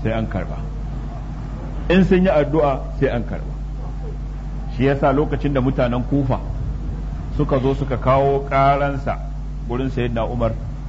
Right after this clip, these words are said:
wai bai iya sallah. Kai,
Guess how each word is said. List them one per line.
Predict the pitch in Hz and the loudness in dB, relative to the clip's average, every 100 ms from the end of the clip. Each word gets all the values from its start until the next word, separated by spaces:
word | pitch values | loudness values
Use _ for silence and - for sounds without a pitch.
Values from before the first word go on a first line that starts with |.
| - - | -6 -4
wai | 104 120 147 | 2 4 4
bai | 131 107 | 2 0
iya | 113 | -2
sallah. | 98 101 92 82 - - - - - - - - - - - | -2 -2 -2 -4 -6 -6 -6 -6 -6 -6 -6 -6 -4 -4 -2
Kai, | - 139 | 0 0